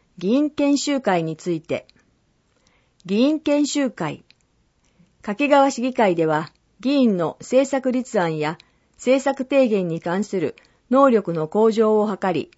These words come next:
市政の課題を広い視点から捉えるため、全議員で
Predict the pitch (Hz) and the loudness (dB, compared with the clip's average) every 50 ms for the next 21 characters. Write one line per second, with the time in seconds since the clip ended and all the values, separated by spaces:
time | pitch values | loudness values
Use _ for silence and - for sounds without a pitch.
0 | _ _ _ _ _ _ _ - - 285 277 - 277 254 233 208 180 175 175 165 | _ _ _ _ _ _ _ -10 -6 -6 -2 2 4 4 4 4 2 0 -2 -2
1 | 156 165 180 180 180 175 165 170 170 - - _ _ - 214 262 285 277 233 - | -2 0 0 2 2 2 2 0 0 -2 -4 _ _ 0 4 4 6 6 4 0
2 | - - 233 226 233 226 - 208 214 214 208 202 190 208 226 247 240 202 180 - | -2 0 2 2 2 2 0 0 0 0 0 0 2 4 4 4 4 2 0 -2
3 | 170 175 165 160 160 - _ _ _ _ _ _ _ _ - 190 247 277 277 247 | -4 -4 -4 -6 -8 -10 _ _ _ _ _ _ _ _ -2 2 4 4 6 4
4 | 214 220 254 262 226 202 185 156 151 147 - | 4 4 2 2 2 0 0 0 -2 -2 -4